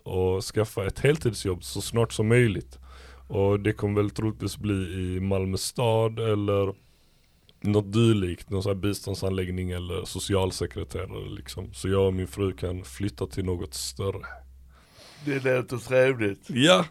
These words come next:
Speaker 1: det,
Speaker 2: Ja.
Speaker 1: det hoppas jag att det ska bli också.
Speaker 2: Ja.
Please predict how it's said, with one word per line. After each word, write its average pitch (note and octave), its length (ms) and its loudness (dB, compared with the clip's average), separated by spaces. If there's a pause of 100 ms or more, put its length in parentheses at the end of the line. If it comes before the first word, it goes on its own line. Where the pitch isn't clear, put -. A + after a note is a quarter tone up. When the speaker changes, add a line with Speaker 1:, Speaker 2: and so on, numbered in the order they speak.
Speaker 1:
det, G#2 280 -2
Speaker 2:
Ja. G#2+ 140 -2
Speaker 1:
det G#2 120 4
hoppas A2 300 4
jag A2+ 100 4
att A2 80 -2
det A#2+ 100 2
ska A#2+ 180 0
bli A2+ 240 4
också. C3 280 0
Speaker 2:
Ja. C3+ 260 -2